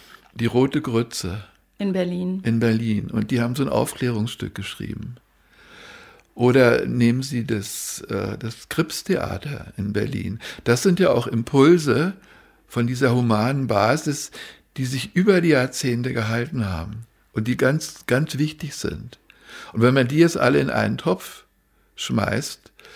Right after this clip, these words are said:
Speaker 1: dann wird man der Sache meiner Ansicht nach nicht gerecht.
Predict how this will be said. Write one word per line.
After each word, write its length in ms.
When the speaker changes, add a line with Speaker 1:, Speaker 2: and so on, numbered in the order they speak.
Speaker 1:
dann 360
wird 140
man 140
der 120
Sache 260
meiner 300
Ansicht 320
nach 160
nicht 200
gerecht. 580